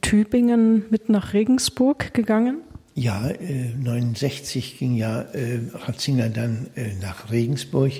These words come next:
Speaker 2: und dort, äh, bin ich dann mit den anderen Studenten, die bei ihm promovierten, eben auch mit, äh, rübergegangen. Hab da auch noch weiterhin meine wissenschaftliche Hilfsgaststelle behalten. Irgendwie musste der Mensch ja ernährt werden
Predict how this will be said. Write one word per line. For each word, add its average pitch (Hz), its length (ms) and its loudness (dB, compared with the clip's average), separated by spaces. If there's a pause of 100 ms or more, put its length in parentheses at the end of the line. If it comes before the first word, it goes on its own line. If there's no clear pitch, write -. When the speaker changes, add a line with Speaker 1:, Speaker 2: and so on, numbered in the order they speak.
(480)
Speaker 2:
und 120 260 -2
dort, 113 280 -2
äh, 208 100 -8
bin 123 340 -6
ich - 200 -10
dann 113 420 -6
mit - 320 -4
den 131 320 -10
anderen 117 260 -4
Studenten, 120 580 -6 (340)
die 131 100 -2
bei 117 180 -4
ihm 190 160 -4
promovierten, 110 580 -4
eben - 220 -4
auch - 240 -8
mit, - 260 -10 (220)
äh, - 300 -6
rübergegangen. 107 580 -8
Hab 110 160 -8
da - 140 -4
auch - 180 -12
noch 110 180 -6
weiterhin 120 480 -4 (360)
meine 117 400 0
wissenschaftliche 113 540 -2
Hilfsgaststelle 117 880 -2 (400)
behalten. 117 520 -2 (400)
Irgendwie 123 300 4
musste 113 320 -2
der 120 120 0
Mensch 110 260 0
ja 120 100 0
ernährt 113 420 2
werden 131 420 0